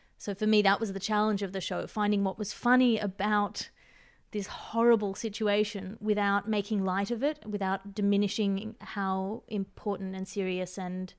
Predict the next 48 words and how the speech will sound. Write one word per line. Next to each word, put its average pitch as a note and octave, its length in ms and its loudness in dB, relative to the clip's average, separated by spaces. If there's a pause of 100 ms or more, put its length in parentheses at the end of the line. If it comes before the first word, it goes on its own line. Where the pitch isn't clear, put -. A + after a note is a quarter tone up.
(220)
hard C4+ 240 -2
it G3+ 100 -2
was. - 520 -8 (580)
So - 180 -4
it G#3 60 0
was - 160 -6
finding G#3 440 2
the G3 160 -2
angles G3+ 520 0
or F#3 80 -2
the F#3+ 120 -4
observations G3 880 -2
that, F3 180 -8 (300)
that F#3 300 -8
didn't, F#3+ 540 -2 (760)
yeah, B3+ 240 2
didn't G#3 320 0
make G#3 220 2
less G#3+ 240 0
of F#3+ 100 -4
it F#3+ 80 -4
or G3 100 -2
didn't G3+ 200 0
make G3+ 160 -6
light G#3+ 160 2
of F#3+ 80 0
it. F#3 60 -4
Not C#4 160 2
that D4 100 0
I A#3+ 60 2
think A3+ 160 -2
that G#3 80 -4
that's G3 180 0
the F#3+ 80 -4
wrong F#3+ 220 0
thing F#3 180 -2
to F#3+ 80 -4
do. G#3+ 160 2
I E3+ 60 0
mean, F3+ 240 -6
look G3+ 140 -2
at G#3+ 100 -2
Mel, F3+ 340 0 (160)
Mel G3 240 0
Brooks F#3 320 -4
writing F#3+ 240 0
about F#3 320 0
the, F#3+ 260 0